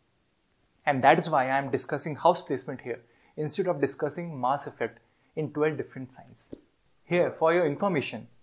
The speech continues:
people like Russian President Mister Putin, King Krishnaraj Vadial of Mysore, Emperor Samudragupta the Great, King Muhammad Ali Pasha,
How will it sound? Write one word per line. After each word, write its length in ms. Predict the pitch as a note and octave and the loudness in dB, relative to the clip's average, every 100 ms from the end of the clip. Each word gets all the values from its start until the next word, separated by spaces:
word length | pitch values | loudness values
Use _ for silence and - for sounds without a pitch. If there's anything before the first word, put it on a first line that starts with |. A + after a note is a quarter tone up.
| _ | _
people 220 | D#3 D#3+ | 0 2
like 180 | D3+ B2 | -2 -2
Russian 340 | B2+ - F#3+ | -4 -4 -6
President 400 | F3 D3+ D3+ D3+ | -4 -6 -6 -8
Mister 280 | C#3+ - B2+ | -12 -8 -8
Putin, 400 | C#3 C3+ D#3+ G3 - _ _ _ _ _ _ | -6 -6 -6 -8 -16 _ _ _ _ _ _
King 280 | - F#3+ G3+ | 2 4 4
Krishnaraj 560 | - E3+ - E3+ E3+ C#3 | 2 0 -2 0 0 4
Vadial 440 | C#3 C3 D3+ D3 | 2 4 4 6
of 160 | C#3+ C#3 | 4 2
Mysore, 480 | A#2+ A2+ - E3 F3 _ _ _ _ _ | -4 -2 -6 -8 -10 _ _ _ _ _
Emperor 300 | C#3+ C#3+ E3+ | -4 -2 0
Samudragupta 960 | F3 - E3 F#3+ F3 C#3 - - B2+ - - _ _ _ _ | 0 0 0 2 2 2 -2 4 4 2 -12 _ _ _ _
the 100 | - | -2
Great, 420 | A2+ B2+ D3 B2+ - - - _ _ _ _ _ | 0 6 6 6 2 -16 -20 _ _ _ _ _
King 300 | - F#3 F#3+ | 2 4 4
Muhammad 360 | D3+ B2+ D#3+ E3+ | 0 -2 -2 0
Ali 180 | D3+ D3+ | 2 0
Pasha, 500 | C#3+ B2 - E3+ | -2 -6 -4 -8